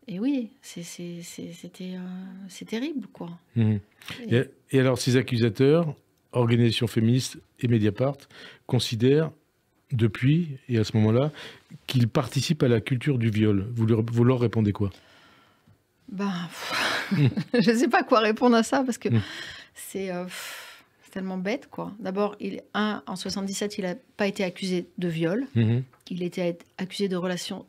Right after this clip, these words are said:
Speaker 1: sexuelles illicites avec une mineure. Il a plaidé coupable. Euh, donc voilà. Et puis, euh, après, les, les nouvelles accusatrices, euh, comme j'en parle dans le livre, euh,
Speaker 2: Donc une dizaine
Speaker 1: euh,
Speaker 2: de f-, de, ou douze femmes
Speaker 1: Ouais, enfin,
Speaker 2: qu'il
Speaker 1: il y
Speaker 2: a
Speaker 1: en a, il y en a, euh, quand même, euh, qui sortent d'un site israélien,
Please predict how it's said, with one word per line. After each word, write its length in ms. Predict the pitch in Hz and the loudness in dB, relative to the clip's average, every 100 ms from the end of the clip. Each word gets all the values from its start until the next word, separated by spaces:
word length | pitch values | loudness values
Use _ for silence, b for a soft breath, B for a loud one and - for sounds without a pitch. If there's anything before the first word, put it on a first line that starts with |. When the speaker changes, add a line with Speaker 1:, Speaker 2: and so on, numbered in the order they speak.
| - | -14
Speaker 1:
sexuelles 500 | - 180 - 196 185 | -12 -8 -2 -2 -2
illicites 400 | 214 208 202 202 | -2 -2 -4 -4
avec 200 | 202 185 | -4 -6
une 60 | 185 | -8
mineure. 340 | 185 185 233 | -6 -6 -4
Il 100 | 202 | -4
a 60 | 196 | -4
plaidé 240 | 202 190 | -4 -6
coupable. 520 | 190 180 175 214 202 B B B B B B B _ - | -6 -2 -2 0 -4 B B B B B B B _ -8
Euh, 360 | 185 185 185 185 - - | -6 -6 -8 -10 -12 -10
donc 200 | 180 180 | -8 -6
voilà. 400 | 180 196 247 - | -6 -4 -6 -6
Et 140 | - 190 | -6 -6
puis, 460 | - - 220 220 | -8 -6 -2 0
euh, 280 | 202 185 180 | 0 0 -2
après, 560 | - 175 - 254 294 240 | -2 -4 0 2 2 2
les, 320 | 190 175 170 | 0 -2 -2
les 120 | 185 | -2
nouvelles 340 | 196 196 208 196 | -4 -2 -2 -2
accusatrices, 800 | 190 - 185 180 - 311 311 - | -6 -6 -6 -4 -4 -2 -4 -4
euh, 280 | 185 180 170 175 B _ | -2 -2 -4 -6 B _
comme 220 | - 196 | -6 -2
j'en 160 | 190 190 | -2 -2
parle 180 | 208 196 | -4 -4
dans 100 | 185 | -4
le 80 | |
livre, 380 | 190 254 285 220 | 0 0 2 0
euh, 160 | 180 175 180 - - | -2 -4 -6 -12 0
Speaker 2:
Donc 200 | 123 110 | 2 4
une 80 | 113 | 4
dizaine 340 | 120 123 135 | 6 6 6
Speaker 1:
euh, 20 | 120 | 4
Speaker 2:
de 40 | 110 | 2
f-, 200 | 127 117 | 0 -2
de, 100 | 120 | 0
ou 200 | 127 110 | 0 2
douze 240 | 127 131 | 2 2
femmes 280 | 135 139 135 - 202 | 2 2 -2 -4 2
Speaker 1:
Ouais, 180 | 247 240 | 4 6
enfin, 160 | 131 | 6
Speaker 2:
qu'il 20 | |
Speaker 1:
il 40 | 123 | 6
y 20 | |
Speaker 2:
a 80 | 127 | 6
Speaker 1:
en 80 | 214 | 2
a, 120 | - | 2
il 60 | |
y 60 | 233 | 2
en 100 | 226 | 4
a, 340 | 233 233 208 | 4 4 2
euh, 40 | 202 | 0
quand 140 | 233 | 0
même, 260 | 226 233 226 | 2 2 2
euh, 160 | 202 | 0
qui 160 | 190 214 | -4 -6
sortent 280 | - 208 208 | -2 -2 -2
d'un 140 | 214 | -2
site 320 | 208 - 233 - | -2 -2 -6 -6
israélien, 720 | 202 190 190 196 208 208 | -4 0 0 2 2 0